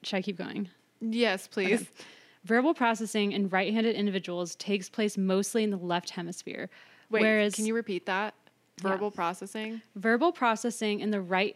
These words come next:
Speaker 1: in right-handed individuals takes place mostly in the left hemisphere, whereas visuospatial processing is mostly done in the opposite hemisphere. Left-handed individuals have a heterogeneous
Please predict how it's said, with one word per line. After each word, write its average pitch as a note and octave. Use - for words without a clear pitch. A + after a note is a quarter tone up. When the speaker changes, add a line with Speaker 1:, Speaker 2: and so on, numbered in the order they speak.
Speaker 1:
in G3
right-handed A3
individuals F#3
takes G#3
place G#3+
mostly F#3+
in G3
the F#3
left F3
hemisphere, -
whereas G#3
visuospatial A#3
processing F#3
is F3+
mostly F#3+
done F3+
in F3+
the F#3
opposite G#3+
hemisphere. -
Left-handed A#3+
individuals F#3+
have F#3+
a F#3+
heterogeneous G3+